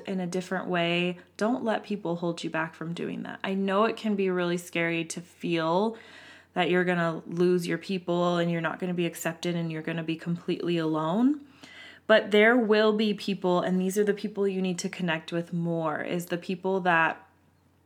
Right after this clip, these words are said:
not necessarily, like, see the world exactly the same way that you do, but that share the similar values that you have, so that you guys can come together and just really make the commitment to grow as humans together.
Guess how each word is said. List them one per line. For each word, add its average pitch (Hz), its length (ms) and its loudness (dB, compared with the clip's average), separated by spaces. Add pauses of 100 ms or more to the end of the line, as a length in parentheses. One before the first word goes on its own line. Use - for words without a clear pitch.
(320)
not 277 220 6
necessarily, 277 560 4
like, 170 220 0
see 202 180 0
the 180 80 4
world 170 280 2
exactly 170 440 0
the 160 140 -2
same 160 280 -4
way 160 140 -6
that 151 160 -4
you 190 160 -2
do, 175 220 0
but 160 260 -4
that 170 240 0
share 196 380 2
the 180 100 0
similar 165 920 -2 (400)
values 156 680 0
that - 200 -4
you 156 200 -6
have, 156 380 -4 (420)
so - 120 -10
that 190 100 -2
you 180 80 0
guys 170 260 2
can 175 160 -6
come 160 220 -4
together 156 460 -2
and 196 160 -2
just 175 280 -6
really 185 320 -2
make 208 240 0
the 185 80 -6
commitment 175 520 -8
to - 120 -10
grow 160 400 -6
as 160 220 -6
humans 165 460 -8
together. 160 440 -6